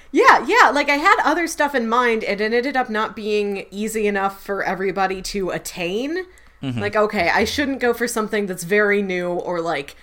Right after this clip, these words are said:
Speaker 1: fairly uncommon. Like, I need to go for a real mainstream pick
Speaker 2: For a
Speaker 1: and
Speaker 2: cl-,
Speaker 1: remove
Speaker 2: a
Speaker 1: the worry
Speaker 2: classic.
Speaker 1: of where am I gonna find it. Yeah, yeah. So,
Speaker 2: Yeah.
Speaker 1: well, how about E T?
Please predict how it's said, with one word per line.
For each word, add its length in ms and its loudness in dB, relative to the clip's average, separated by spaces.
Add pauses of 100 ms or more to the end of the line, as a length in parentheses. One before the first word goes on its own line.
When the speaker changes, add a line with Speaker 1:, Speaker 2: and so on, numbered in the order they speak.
(120)
Speaker 1:
fairly 560 4
uncommon. 840 -4
Like, 180 -8
I 140 2
need 180 -4
to 60 -8
go 200 2
for 180 -4
a 100 0
real 400 4
mainstream 1120 -2
pick 500 -6 (160)
Speaker 2:
For 100 2
a 100 0
Speaker 1:
and 140 4
Speaker 2:
cl-, 40 0
Speaker 1:
remove 380 6
Speaker 2:
a 60 -4
Speaker 1:
the 100 4
worry 180 6 (180)
Speaker 2:
classic. 80 0
Speaker 1:
of 240 -6
where 200 4
am 100 0
I 80 0
gonna 200 -4
find 380 -4
it. 160 -8
Yeah, 400 0
yeah. 320 -2 (360)
So, 100 -8
Speaker 2:
Yeah. 80 -4
Speaker 1:
well, 100 0
how 180 4
about 340 8
E 180 2
T? 540 -6